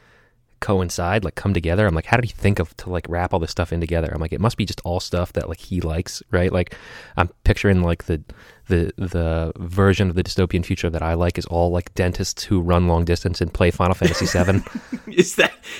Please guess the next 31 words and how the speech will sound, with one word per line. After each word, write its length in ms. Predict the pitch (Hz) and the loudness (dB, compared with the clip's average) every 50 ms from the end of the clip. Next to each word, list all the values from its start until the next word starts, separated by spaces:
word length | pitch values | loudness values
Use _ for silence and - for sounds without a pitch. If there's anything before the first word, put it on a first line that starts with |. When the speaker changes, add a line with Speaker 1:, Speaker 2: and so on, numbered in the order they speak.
| - | 2
Speaker 2:
is 200 | - 180 - - | 2 2 2 4
that 260 | - 160 151 156 139 160 | 4 4 4 4 4 4
what 240 | 170 165 - - | 0 0 0 2
your 180 | 180 170 170 160 | 2 2 2 2
dy-, 240 | - - 180 196 - 175 | 0 0 0 0 0 2
your 220 | 175 175 165 156 | 2 2 2 2
dystopian 680 | 143 143 - 143 - 160 151 - 175 165 160 170 165 156 | -2 -6 -18 -8 -4 -4 -2 2 0 0 0 0 -4 -4
future 400 | - - 156 170 165 - 185 185 185 | -4 -4 -8 -8 -6 -4 -2 0 2
is? 200 | 196 196 196 - | 2 0 -2 -4
It's 180 | - 120 - | -6 -6 -2
Mad 60 | 107 107 | 4 6
Speaker 1:
Yeah, 220 | 131 175 208 147 | 6 8 8 6
Speaker 2:
Max, 200 | 104 - 120 113 | 6 6 6 4
Speaker 1:
you 60 | 104 | 6
know. 100 | 104 107 | 4 4
Speaker 2:
but 100 | - 123 123 | 0 -2 -6
it's, 120 | - 120 101 117 - | -8 -10 -16 -14 -8
it's 160 | 151 135 - | -8 -8 -8
running 480 | 113 110 110 120 117 117 120 120 120 117 | -8 -10 -6 -4 -2 -2 -2 -4 -6 -6
dentists. 580 | 92 113 104 104 - 123 131 - - - - - _ _ - - | -4 -6 -6 -4 -4 -6 -6 -6 -10 -16 -20 -20 _ _ 0 4
Speaker 1:
Yeah, 280 | 117 110 117 107 95 | 6 6 8 8 6
and 100 | 95 95 98 | 6 8 8
they 60 | 101 | 8
all 120 | 107 110 | 8 8
play 140 | - - 107 | 8 6 4
Final 260 | - - 101 98 95 | 6 6 4 4 6
Fantasy 320 | - 104 92 92 - - 92 | 4 2 2 2 0 -2 -4
seven, 340 | - - 82 78 80 - - | -2 0 0 0 -2 -4 0
you 100 | - 101 | 2 4
know, 140 | 92 95 104 | 4 4 4
'cause 240 | - - 117 - | 4 2 2 2